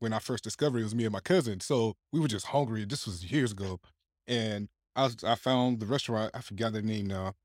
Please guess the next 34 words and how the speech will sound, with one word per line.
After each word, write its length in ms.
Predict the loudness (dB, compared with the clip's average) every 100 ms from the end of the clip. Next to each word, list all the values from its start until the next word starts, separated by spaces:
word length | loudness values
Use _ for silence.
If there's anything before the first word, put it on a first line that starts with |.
| _ -2
It 80 |
used 180 | 0 0
to 60 | 0
be 80 | 0
San 300 | 2 2 4
Marcos, 560 | 4 2 -4 -6 -10 -6
but, 180 | -4
but 80 | -2
they 80 | 0
had 140 | 0
a 40 | 0
name 180 | -2 -4
before 240 | -2 -2
that 100 | -2
too. 220 | -4 -6 -10 _ 0
But 80 | 4
anyway, 320 | 4 2 -4 -10 _ _ _ _ _ _ -4
where 180 | 2
I 40 | 2
was 120 | 4
looking 200 | 0 2
through 80 | 0
the 80 | 4
Yelp 220 | 4 2
reviews, 380 | 0 0 0 2
like, 140 | 0
"Okay, 280 | 0 -2 -2
it 20 |
got 160 | -2 -2
four 180 | -2 -2
stars 420 | 0 0 0 -2
if 120 | -2
it's 80 | -2
good." 340 | 0 0 0